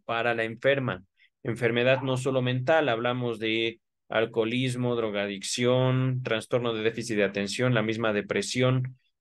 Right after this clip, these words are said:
eh, hiperactividad. Ganancia en la adaptación específica y particular de esos individuos a sus condiciones de medio ambiente, de vida.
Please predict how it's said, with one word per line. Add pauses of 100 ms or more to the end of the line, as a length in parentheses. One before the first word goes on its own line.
eh,
hiperactividad. (2250)
Ganancia (480)
en
la
adaptación (120)
específica
y
particular
de
esos
individuos
a
sus
condiciones
de
medio
ambiente, (720)
de
vida.